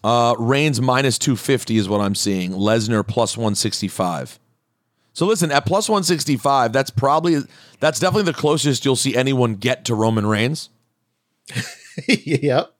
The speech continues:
Speaker 1: Um, minus two fifty isn't huge, but that still all feels like Roman Reigns to me. I,
Speaker 2: Same.
Speaker 1: I don't, right now would not be the time that I see a major switch like that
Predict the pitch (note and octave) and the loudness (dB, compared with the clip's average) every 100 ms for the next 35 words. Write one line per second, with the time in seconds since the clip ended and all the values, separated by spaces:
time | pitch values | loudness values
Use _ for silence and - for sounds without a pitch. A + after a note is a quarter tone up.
0 | _ _ _ G2+ A2 G#2+ G#2 A2 G#2 A#2+ | _ _ _ -2 0 2 0 -2 -2 0
1 | C3+ C3+ - B2+ C#3 B2 C3+ A#2+ G#2+ F#2+ | 0 0 0 0 0 -2 0 0 0 -6
2 | - - - G2 A#2+ D3+ D#3 - - _ | -14 -16 -10 -2 2 2 0 -6 -10 _
3 | _ _ _ _ B2 F#2 B2+ A#2+ A2+ G#2+ | _ _ _ _ -20 -2 2 4 4 2
4 | - - _ _ _ _ - _ - - | -2 -20 _ _ _ _ -20 _ -2 -2
5 | - A2 G#2 - G#2+ G2+ - G2 F#2 F#2+ | 2 2 2 0 0 0 0 -2 -2 -2
6 | G2 F#2+ F#2 E2+ - E2 E2 _ _ _ | 0 -2 -4 -6 -8 -8 -8 _ _ _
7 | _ _ _ - A2 A2 B2+ B2 B2 - | _ _ _ -2 0 2 0 2 0 -2
8 | _ A2+ B2+ C3+ A2 A#2 A2 G#2+ G2+ G2+ | _ -4 -2 0 0 0 2 2 2 -2
9 | G2 G2+ F#2 F2+ F#2+ F#2 F2+ E2 G2+ F#2 | -2 -4 -4 -4 -4 -4 -4 -6 -4 -4
10 | F2+ G2+ F#2+ G2 F#2+ F#2 F2 F#2+ - F#2 | -2 0 0 0 -4 -4 -2 -2 -2 -2
11 | - E2+ F2+ - D#2+ - | -2 -4 -6 -6 -8 -8